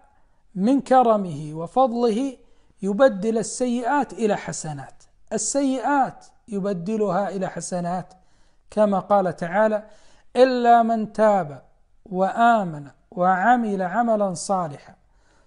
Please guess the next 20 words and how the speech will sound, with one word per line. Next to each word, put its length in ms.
فأولئك 1500
يبدل 560
الله 560
سيئاتهم 880
حسنات 640
وكان 460
الله 360
غفورا 600
رحيما". 400
فمن 380
ظلم 320
نفسه 480
يجب 340
عليه 420
أن 80
يرجع 360
إلى 260
الله 320
ويتوب 560
إليه، 220